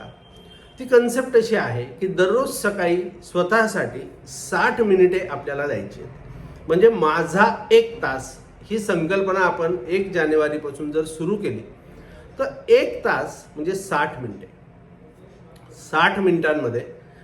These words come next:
वीस मिनिटांचे तीन तुकडे करा. सकाळी उठल्यानंतर वीस मिनिटे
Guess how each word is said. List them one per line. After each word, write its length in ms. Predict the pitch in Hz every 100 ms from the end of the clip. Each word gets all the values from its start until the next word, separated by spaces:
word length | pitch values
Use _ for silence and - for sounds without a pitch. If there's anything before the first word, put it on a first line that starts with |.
| - -
वीस 400 | 131 135 247 269
मिनिटांचे 580 | 208 190 180 170 170 214
तीन 420 | 214 - 196 214
तुकडे 260 | 156 143 127
करा. 220 | 107 98 - - - - - - - - - - -
सकाळी 400 | 180 190 208 196
उठल्यानंतर 720 | - 208 202 185 165 139 139 - 139
वीस 460 | 127 202 240 -
मिनिटे 560 | 190 160 127 127 -